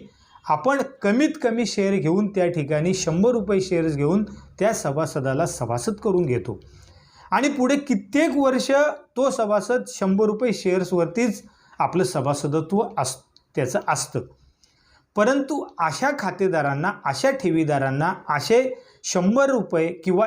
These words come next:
एक हजारापेक्षा कमी ज्यांच्या, अ, ज्यांचे शेअर्स आहेत, त्यांना योग्य पद्धतीने जर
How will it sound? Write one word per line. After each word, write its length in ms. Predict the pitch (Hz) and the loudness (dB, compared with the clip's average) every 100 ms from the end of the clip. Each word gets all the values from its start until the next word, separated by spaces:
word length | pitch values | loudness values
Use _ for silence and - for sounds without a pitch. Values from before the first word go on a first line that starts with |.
| 220 | 0
एक 220 | 180 254 214 | -2 0 0
हजारापेक्षा 680 | 165 180 180 180 147 190 | 0 0 0 -2 -4 -4
कमी 640 | 180 - 190 226 294 285 - _ - | -4 0 2 2 0 -4 -14 _ -8
ज्यांच्या, 400 | 156 160 160 175 170 - - - - | -2 -2 0 0 0 -4 -20 -14 -4
अ, 220 | 170 160 - 147 - | 0 0 -2 -8 -2
ज्यांचे 280 | 147 147 | 0 0
शेअर्स 460 | 165 - 196 254 - | 0 2 2 2 0
आहेत, 300 | 143 131 127 - _ _ - | -2 -2 -4 -8 _ _ -4
त्यांना 400 | 170 185 220 233 - _ _ _ 147 | 0 2 2 0 -4 _ _ _ -2
योग्य 400 | 135 254 254 277 | 2 2 2 0
पद्धतीने 640 | 233 175 170 - 175 165 | 0 0 0 0 0 0
जर 300 | 131 151 | 0 0